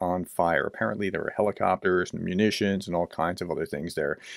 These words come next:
And this guy's riding his bike toward it for some reason I don't quite understand. It's the same thing in this Twitter, uh, post here in occupied Sadove,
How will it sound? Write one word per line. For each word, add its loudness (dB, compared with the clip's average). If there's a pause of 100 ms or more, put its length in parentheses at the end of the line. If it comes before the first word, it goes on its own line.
(140)
And 0
this 0
guy's 2
riding 8
his -2
bike 6
toward 6
it 0
for -2
some 2 (320)
reason 4
I 6
don't 0
quite 4
understand. 0
It's -6
the -10
same -2
thing 0
in 0
this -6
Twitter, 6 (300)
uh, 8
post 2
here 8
in 2 (140)
occupied 4
Sadove, 10